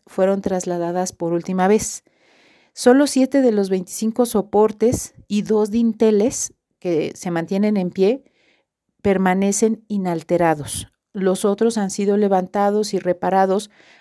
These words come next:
al menos en una ocasión, y en el siglo veinte varios megalitos fueron asentados en hormigón. Y se puede ver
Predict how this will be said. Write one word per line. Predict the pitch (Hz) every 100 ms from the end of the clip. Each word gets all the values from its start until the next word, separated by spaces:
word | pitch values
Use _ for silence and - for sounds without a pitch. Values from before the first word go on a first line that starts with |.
| -
al | 190
menos | 185 196 214 214 - -
en | 185 175 180
una | 196 220
ocasión, | 226 233 - 240 269 - _ - -
y | 220
en | 220
el | 214
siglo | 240 233 247
veinte | 254 233 214 247 -
varios | 170 202 202 214
megalitos | 233 226 220 208 208 226 -
fueron | - 208 202 208
asentados | 196 190 175 180 180 190 208
en | 185
hormigón. | 175 180 190 226 226 - _ - - - _ _ _
Y | - 226
se | -
puede | 196 196 185 214
ver | 247 240